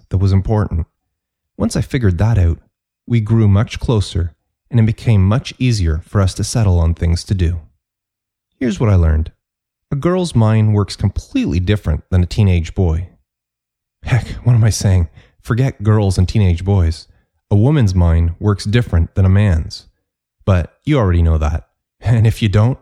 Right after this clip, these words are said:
you have a lot more learning to do than what we offer on this podcast. What I'm trying to say is that in any relationship, you have to compromise.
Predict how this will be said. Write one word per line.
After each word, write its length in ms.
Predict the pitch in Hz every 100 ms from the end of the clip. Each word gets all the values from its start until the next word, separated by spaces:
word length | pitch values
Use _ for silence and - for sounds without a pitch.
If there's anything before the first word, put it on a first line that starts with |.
| -
you 100 | 110
have 100 | 87
a 40 |
lot 360 | 80 87 101 -
more 180 | 107
learning 300 | 101 104 104 95
to 80 |
do 160 | 92 92
than 140 | 87
what 140 | 92 -
we 120 | 95
offer 280 | 98 - 98
on 100 | 92
this 140 | 113
podcast. 680 | - 78 82 87 82 - - - _ _ _ _ _ _ _
What 120 | - 92
I'm 80 |
trying 200 | 85 110
to 60 | 120
say 260 | - 92 -
is 200 | 87 92
that 180 | 85 -
in 140 | 98
any 300 | - 98 101
relationship, 680 | 87 80 80 - 82 80 -
you 120 | 90
have 280 | 80 85 82
to 60 | 101
compromise. 760 | - 85 - 82 80 82 -